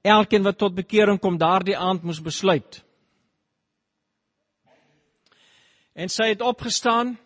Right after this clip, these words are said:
om vorentoe te kom om die Here Jesus aan te neem. En haar verloofde het haar afgetrek en haar verloofde het vir haar gesê, bly nog vanaand.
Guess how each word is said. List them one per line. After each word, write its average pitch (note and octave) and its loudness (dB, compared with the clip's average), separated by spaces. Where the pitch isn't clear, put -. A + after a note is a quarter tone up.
om F3 -10
vorentoe A3+ 2
te G#3+ -6
kom A3+ 0
om F#3 -6
die F#3+ 0
Here F#3+ 0
Jesus G3+ -2
aan G3+ -2
te D#3 -4
neem. D3 -2
En F#3+ -2
haar F#3+ 2
verloofde G#3 2
het G#3+ -2
haar G3 0
afgetrek F3+ -4
en E3 -8
haar F3 -2
verloofde G3 4
het G3 2
vir F#3 4
haar E3+ 6
gesê, E3 0
bly G3+ 4
nog D#3+ -4
vanaand. B2+ -4